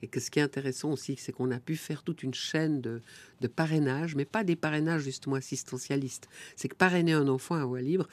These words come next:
c'est le rendre leader. C'est lui qui va prendre en main une fois qu'il est formé, qu'il a fini ses études. Et ça, ça, je vous le dis quand même, c'est qu'un,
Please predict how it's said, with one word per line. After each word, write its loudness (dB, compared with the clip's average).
c'est 2
le 4
rendre 0
leader. 0
C'est -4
lui -2
qui -4
va -2
prendre -4
en 0
main 0
une -2
fois -6
qu'il -6
est -6
formé, -2
qu'il -2
a -4
fini -4
ses -6
études. -8
Et -2
ça, 2
ça, 0
je 0
vous -4
le -2
dis -6
quand -2
même, 2
c'est -4
qu'un, -2